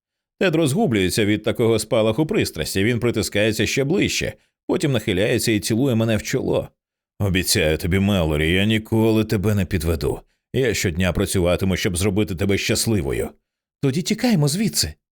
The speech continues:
Я йду, щоб узяти свою валізу і сміттєвий мішок, повний одягу, але Тед наполягає на тому,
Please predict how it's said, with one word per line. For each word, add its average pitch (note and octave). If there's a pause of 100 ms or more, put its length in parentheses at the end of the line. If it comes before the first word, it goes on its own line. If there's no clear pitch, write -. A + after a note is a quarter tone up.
(420)
Я C#3+
йду, C3
щоб G#2
узяти G2
свою F#2
валізу D3+
і A#2+
сміттєвий C#3
мішок, -
повний D#3+
одягу, F2
але F2+
Тед C3+
наполягає F#2+
на D#2
тому, F3